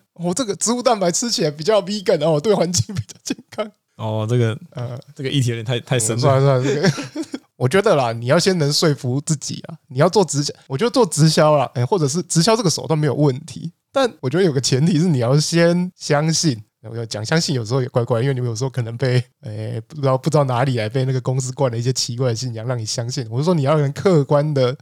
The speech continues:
Speaker 1: 相信说，哎，你这个产品其实是不错的。那这样子你去卖，最后交易成功，这样没有问题啊。
Speaker 2: 哎，那我想问一下，这样好像又，又可以顺便带到工作的部分。我问你哦，我认识一些 Toyota 业务，他们都开B M W。
Speaker 1: <laughs> 哦，真的吗？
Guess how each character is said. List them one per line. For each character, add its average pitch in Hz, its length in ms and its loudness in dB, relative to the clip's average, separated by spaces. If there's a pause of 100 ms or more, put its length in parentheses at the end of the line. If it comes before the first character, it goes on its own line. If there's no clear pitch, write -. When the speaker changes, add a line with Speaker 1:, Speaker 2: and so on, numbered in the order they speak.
Speaker 1:
相 151 300 0
信 135 260 -2
说， 131 300 -2
哎， 135 40 -4
你 113 260 -6
这 139 100 0
个 127 60 0
产 117 180 -6
品 110 140 -6
其 113 160 -6
实 113 40 -4
是 117 120 -6
不 - 120 -10
错 - 320 -8
的。 - 80 -20 (280)
那 226 100 0
这 202 100 0
样 196 140 4
子 131 100 0
你 117 80 -4
去 131 120 -4
卖， 175 280 2 (200)
最 196 160 4
后 190 120 4
交 180 280 4
易 196 100 -2
成 139 240 2
功， 160 260 2 (160)
这 - 80 0
样 202 80 2
没 202 60 2
有 170 80 6
问 151 240 4
题 - 260 -12
啊。 143 140 -8 (400)
Speaker 2:
哎， 123 160 4
那 202 80 2
我 185 100 4
想 107 180 -8
问 160 140 0
一 107 60 -8
下， 117 240 -2
这 220 80 -2
样 165 100 -4
好 127 60 -4
像 175 120 -6 (260)
又， 214 100 0
又 196 260 -6
可 180 60 4
以 131 100 4
顺 170 140 0
便 165 100 4
带 165 120 4
到 151 120 6 (140)
工 151 180 -2
作 151 140 -2
的 120 60 -2
部 120 180 -6
分。 104 180 -6 (220)
我 123 120 4
问 220 60 4
你 113 140 2
哦， 101 180 -4 (140)
我 143 160 4
认 220 100 4
识 208 120 0
一 - 20 0
些 208 80 4
Toyota 160 340 4
业 147 120 2
务， 156 60 4
他 151 40 2
们 147 80 0
都 135 100 -2
开 123 160 0
B 120 120 -2
M 117 100 -4
W。 104 260 -8 (460)
Speaker 1:
<laughs> - 480 -2
哦， - 280 2 (140)
真 180 120 4
的 175 100 4
吗？ 160 60 4